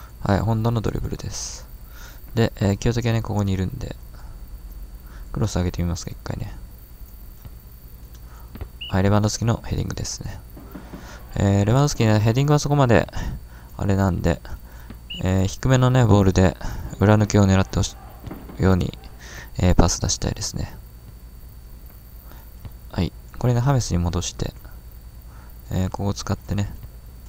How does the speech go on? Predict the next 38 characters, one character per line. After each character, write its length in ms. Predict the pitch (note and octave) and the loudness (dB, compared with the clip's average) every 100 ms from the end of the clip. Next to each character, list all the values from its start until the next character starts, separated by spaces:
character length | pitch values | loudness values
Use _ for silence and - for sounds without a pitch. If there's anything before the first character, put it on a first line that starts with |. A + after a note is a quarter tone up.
| - - - - - | -18 -18 -18 -18 -6
い 40 | F#2 | -4
や、 80 | - | -4
ち 80 | |
ょ 20 | - | -4
っ 20 | |
と 100 | - | -2
無 80 | F2 | -2
理 60 | |
か。 260 | - - - - - - - - - - - - - - - - - - - - - - - - - - - | -2 -6 -8 -12 -16 -16 -16 -16 -16 -16 -16 -16 -16 -14 -14 -16 -16 -16 -18 -18 -16 -16 -16 -16 -16 -8 -6
う 20 | |
ん。 120 | - - - - - - - - - - - - - - - - - - - - - - - - - - - - - - - - | -6 -10 -12 -10 -10 -8 -10 -10 -14 -16 -18 -16 -16 -16 -16 -16 -14 -14 -14 -14 -14 -14 -14 -14 -14 -14 -12 -12 -12 -12 -12 -6
は 220 | G2 E2 | -2 0
い。 60 | - - - - - - - - - - - - - - - | -2 -8 -8 -8 -8 -8 -8 -8 -6 -6 -4 -4 -6 -6 -2
え 140 | F#2+ G2 | 2 2
ー、 40 | |
久 100 | - | 4
保 100 | A#2 | 4
に 140 | A#2+ A#2+ | 6 4
ね、 60 | |
落 120 | A2+ | 2
と 80 | A2+ | 2
そ 120 | A#2 | 2
う 20 | G#2+ | 2
と 100 | - | 2
し 100 | - | 2
ま 100 | F#2 | 0
し 80 | |
た 100 | - | 2
が、 80 | G#2+ | 0
失 140 | G#2+ - | 0 0
敗 100 | - | 0
し 100 | - | -2
ま 80 | - | -6
し 100 | - | -6
た。 120 | - - - - - - - - - - - - - - - - - - - | -8 -10 -12 -12 -14 -14 -14 -14 -14 -14 -14 -14 -14 -14 -16 -16 -16 -16 -4
こ 100 | B2+ | 0
れ 60 | |
ね、 180 | B2 B2+ | 2 0